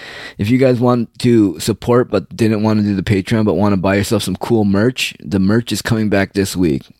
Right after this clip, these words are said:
I was gonna launch it on April first, but I feel like that's a cruel joke, so April second. The merch came in today. I gotta dye all the stuff tomorrow. Or not tomorrow,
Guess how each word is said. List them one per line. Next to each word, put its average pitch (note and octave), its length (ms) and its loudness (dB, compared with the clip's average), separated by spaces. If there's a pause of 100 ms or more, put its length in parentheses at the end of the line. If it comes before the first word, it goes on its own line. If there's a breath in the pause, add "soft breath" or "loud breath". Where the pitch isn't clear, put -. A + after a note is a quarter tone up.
I G#2 120 -2
was A#2 180 0
gonna B2+ 140 2
launch A#2+ 260 2
it A#2 80 2
on G#2 140 0
April G2+ 280 -2
first, A2+ 380 -2
but G2 140 0
I F#2+ 40 0
feel A2 180 0
like G2 100 -2
that's F2+ 160 -4
a - 20 -14
cruel A2 320 0
joke, A2+ 320 0
so F#2+ 220 -2
April E2+ 300 -2
second. F#2 440 -2 (560 loud breath)
The A2 100 -2
merch A#2+ 340 2
came A#2+ 200 -2
in A#2+ 120 0
today. A#2 440 2
I F#2 140 0
gotta F2+ 260 2
dye F#2 280 -2
all F#2 120 0
the E2+ 80 -6
stuff F2 240 -4
tomorrow. G2 640 0 (680)
Or D#2+ 300 -2
not D#2 200 -4
tomorrow, D2 380 -2